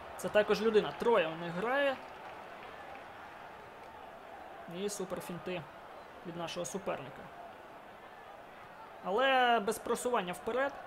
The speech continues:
Він віддає на свого захисника. Супермен. І офсайд. Офсайд. Фано. Фано —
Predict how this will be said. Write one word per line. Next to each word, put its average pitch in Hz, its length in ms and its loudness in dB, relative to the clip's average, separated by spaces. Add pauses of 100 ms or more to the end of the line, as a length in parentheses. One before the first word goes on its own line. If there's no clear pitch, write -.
(640)
Він 180 120 -2
віддає 180 380 4
на 165 120 -4
свого 175 380 0 (1300)
захисника. 208 720 2 (320)
Супермен. 175 600 -2 (2500)
І 240 80 6
офсайд. - 420 0 (2500)
Офсайд. 269 460 2 (1160)
Фано. 202 440 6 (2000)
Фано — 196 340 2